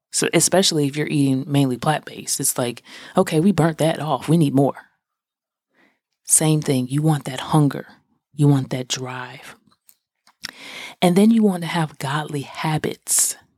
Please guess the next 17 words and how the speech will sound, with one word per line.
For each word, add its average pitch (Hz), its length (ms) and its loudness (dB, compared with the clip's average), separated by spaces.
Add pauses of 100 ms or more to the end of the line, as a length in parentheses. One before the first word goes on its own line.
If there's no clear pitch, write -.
(1000)
Godly 151 300 2
habits. 147 300 2
Remember, 175 420 2
um, 147 460 -4 (340)
I 156 60 4
mentioned 147 440 2
spiritual 202 400 2
disciplines 143 640 -2 (340)
and 147 460 2 (160)
where 156 340 2
it 156 180 0
starts. - 540 0
Before 156 280 2
we 247 100 0
can 226 180 0
go 165 260 4
into 143 840 0